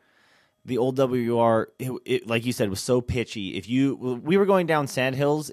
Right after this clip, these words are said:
and if you even, like, barely grab front brake, you're already low in the front, you grab front brake,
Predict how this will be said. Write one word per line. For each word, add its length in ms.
and 160
if 160
you 220
even, 400
like, 280
barely 560
grab 300
front 180
brake, 300
you're 120
already 380
low 200
in 60
the 60
front, 300
you 80
grab 200
front 220
brake, 320